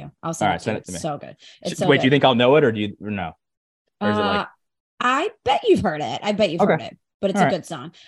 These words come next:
Speaker 1: So should we do our top five
Speaker 2: Top five.
Speaker 1: songs?
Speaker 2: Top five
Speaker 1: <laughs> This is
Speaker 2: songs and then top five artists. This is what I, <laughs> this is what we need to do. This is gonna be embarrassing as hell.
Speaker 1: Mine is, I'm already turning red. It's so humiliating. This is
Speaker 2: Eh, whatever.
Speaker 1: like
Speaker 2: Who cares? People like us on this pod, I think.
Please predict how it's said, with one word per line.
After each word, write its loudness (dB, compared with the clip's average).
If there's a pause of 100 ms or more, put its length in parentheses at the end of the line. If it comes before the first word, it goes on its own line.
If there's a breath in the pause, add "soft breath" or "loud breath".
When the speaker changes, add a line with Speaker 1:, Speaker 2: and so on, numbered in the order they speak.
(160 soft breath)
Speaker 1:
So 0
should -4
we 0
do 2
our 2
top -4
five 0
Speaker 2:
Top 6
five. 4
Speaker 1:
songs? -16
Speaker 2:
Top 4
five 10
Speaker 1:
<laughs> 6
This -4
is -2
Speaker 2:
songs 6
and 0
then 2
top 4
five 6
artists. 2
This 2
is -2
what 4
I, 2
<laughs> -2
this 2
is 2
what 4
we 0
need -6
to -4
do. -2
This -4
is -2
gonna 0
be 0
embarrassing -2
as -10
hell. -12
Speaker 1:
Mine 0
is, -2
I'm 4
already 6
turning -2
red. 0
It's -6
so 2
humiliating. -4
This -2
is -2
Speaker 2:
Eh, 8
whatever. 2
Speaker 1:
like -4
Speaker 2:
Who -4
cares? -14 (120)
People 2
like 0
us -8
on -8
this -14
pod, -4
I -8
think. -12